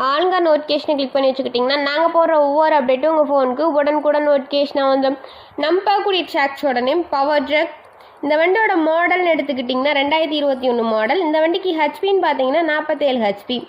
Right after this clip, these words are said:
இந்த வண்டியில வந்து power steering with all brake and double clutch ஆப்ஷனோட அவைலபிளா இருக்க மாதிரி சொல்லிக்கிறாங்க. இந்த வண்டி வந்து எவ்வளோ மணி நேரம் ஓடிக்குன்னு பார்த்தீங்கன்னா, ஆயிரம் ஹவர்ஸ் வந்து ரன் ஆகிக்கதா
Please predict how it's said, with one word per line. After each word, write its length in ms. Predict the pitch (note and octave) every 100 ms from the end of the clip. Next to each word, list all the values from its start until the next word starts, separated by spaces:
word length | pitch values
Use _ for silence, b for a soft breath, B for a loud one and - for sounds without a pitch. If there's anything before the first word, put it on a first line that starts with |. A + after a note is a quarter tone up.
| B B B
இந்த 100 | D4+ E4
வண்டியில 280 | F#4+ A#4
வந்து 220 | G4 F4 G#4+ F4
power 280 | D#4 E4+ G4+ G4
steering 280 | E4+ E4 E4+
with 160 | E4 -
all 260 | D4 F4+
brake 200 | D4 E4+
and 220 | C#4 C#4 C4+
double 240 | C4 F4+
clutch 260 | F4 D#4+ D4+
ஆப்ஷனோட 460 | C#4 - C4 B3+ D#4
அவைலபிளா 300 | C4+ B3 B3+
இருக்க 180 | B3 A#3+
மாதிரி 160 | C4
சொல்லிக்கிறாங்க. 520 | C4+ B3 A#3 A3 G#3+ G#3+ - B B -
இந்த 120 | D#4+
வண்டி 220 | F#4 A#4
வந்து 220 | G#4 F4+ B4 D5+ B4+ E4
எவ்வளோ 260 | C#4+ C#4 G4+
மணி 200 | F#4+ E4+
நேரம் 200 | F4 F4
ஓடிக்குன்னு 380 | D4+ D#4 E4 D#4
பார்த்தீங்கன்னா, 440 | C#4+ D4 F4 C#4+
ஆயிரம் 340 | C#4 F4 E4+ D#4
ஹவர்ஸ் 200 | C#4+ D4
வந்து 200 | C#4+ D#4+
ரன் 180 | C#4
ஆகிக்கதா 320 | C4+ B3+ C4